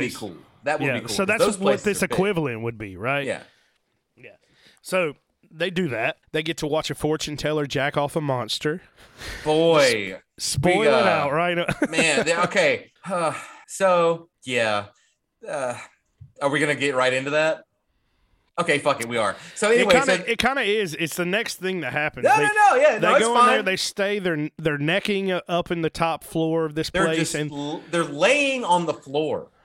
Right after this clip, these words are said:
Speaker 2: just on
Speaker 1: Yeah.
Speaker 2: the wood floor, just finger banging each other, like, ah.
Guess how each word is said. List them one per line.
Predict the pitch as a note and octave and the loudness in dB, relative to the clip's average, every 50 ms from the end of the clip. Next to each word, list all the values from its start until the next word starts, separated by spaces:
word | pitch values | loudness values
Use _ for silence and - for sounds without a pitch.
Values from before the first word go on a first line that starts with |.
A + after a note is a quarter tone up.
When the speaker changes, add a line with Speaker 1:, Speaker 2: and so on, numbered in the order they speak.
| _ _ _ _ | _ _ _ _
Speaker 2:
just | - A#2+ - - | -16 -16 -8 -2
on | D3+ E3 F#3+ F#3+ | 2 4 4 4
Speaker 1:
Yeah. | F#3 | 2
Speaker 2:
the | F3+ | 0
wood | E3+ D3 D3+ D#3 D3+ D#3 - | -2 0 -2 -2 -2 -4 -10
floor, | D3 C#3 C#3 B2 A2 G2 | -6 -4 -2 -2 -2 -2
just | G#2+ G#2 - - - | -4 -8 -8 -12 -8
finger | _ F3 F3 E3+ C#3+ C3 | _ -4 -4 -2 -4 -4
banging | G#2+ G#2 G2+ G2 F#2 F#2 | -4 -4 -6 -6 -8 -12
each | F2+ F2 F2 - | -14 -16 -16 -16
other, | F#2+ F#2+ | -14 -14
like, | F#2 - _ _ _ _ _ - | -14 -16 _ _ _ _ _ -10
ah. | A3+ B3 E3 A#2+ G#2+ F#2 - | -6 -4 -2 -2 -4 -4 -8